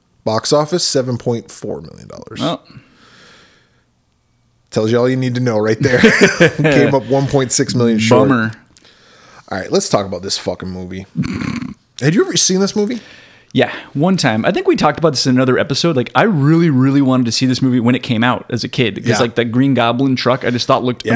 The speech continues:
Speaker 2: amazing. Like, I really
Speaker 1: yes.
Speaker 2: wanted to see it. My parents wouldn't let me. And then I didn't see it until
Speaker 1: Once again,
Speaker 2: I didn't see it
Speaker 1: David's
Speaker 2: until, like,
Speaker 1: parents make the right decision.
Speaker 2: Yeah, a few years ago. Like, it's been a, yeah.
Speaker 1: It was a long time.
Speaker 2: So this was the second time seeing it for me. But
Speaker 1: I'd
Speaker 2: yeah,
Speaker 1: ne-
Speaker 2: my first viewing was just a few years ago.
Speaker 1: I'd never seen it. And this used to be on T V actually quite a bit.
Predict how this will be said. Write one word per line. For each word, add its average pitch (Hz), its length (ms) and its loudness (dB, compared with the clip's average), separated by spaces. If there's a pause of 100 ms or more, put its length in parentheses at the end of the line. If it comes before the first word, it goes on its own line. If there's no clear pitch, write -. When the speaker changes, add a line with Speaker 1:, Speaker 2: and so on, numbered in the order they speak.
(100)
Speaker 2:
amazing. 123 360 2
Like, - 180 -4
I - 20 0
really 139 140 2
Speaker 1:
yes. 156 100 4
Speaker 2:
wanted 143 160 2
to 127 60 -2
see 143 140 0
it. - 140 -4 (240)
My 127 60 -2
parents 147 340 0
wouldn't 131 200 2
let 117 160 2
me. 127 240 0 (400)
And 135 120 4
then 135 120 0
I 143 80 4
didn't 165 180 4
see 147 220 2
it - 160 -4
until 135 260 2
Speaker 1:
Once 160 220 4
again, 143 420 0
Speaker 2:
I 151 80 4
didn't 269 160 4
see - 120 2
it - 20 4
Speaker 1:
David's 143 100 4
Speaker 2:
until, 143 140 4
like, 127 140 4
Speaker 1:
parents 131 300 0
make 120 200 -2
the 123 80 0
right 117 260 0
decision. 147 400 4
Speaker 2:
Yeah, - 40 -8 (420)
a - 40 4
few 214 200 2
years 202 240 2
ago. 120 320 2
Like, - 240 -6
it's - 160 -4
been 180 160 2
a, 117 160 -2 (720)
yeah. 117 340 -2
Speaker 1:
It 139 140 2
was 135 140 2
a 127 60 2
long 120 360 2
time. 101 280 -4
Speaker 2:
So - 100 0
this 214 160 2
was 208 80 2
the 156 100 2
second 123 300 2
time 113 180 0
seeing 113 160 -2
it 107 80 -6
for 110 100 -6
me. 104 240 -4
But - 60 -2
Speaker 1:
I'd 151 140 4
Speaker 2:
yeah, 151 100 4
Speaker 1:
ne- - 60 0
Speaker 2:
my 147 120 2
first 139 280 0
viewing 131 180 2
was 117 140 0
just 110 160 -4
a - 20 -8
few 107 140 -6
years 95 240 -6
ago. 110 100 -2
Speaker 1:
I'd 175 140 2
never 135 180 2
seen 123 180 -2
it. 117 120 -4
And 165 100 -6
this 330 220 -2
used 381 160 0
to 196 80 -4
be 147 100 2
on 120 140 0
T 117 240 -6
V 120 200 -2
actually 98 300 -8
quite 98 200 -8
a 92 40 -10
bit. 87 240 -14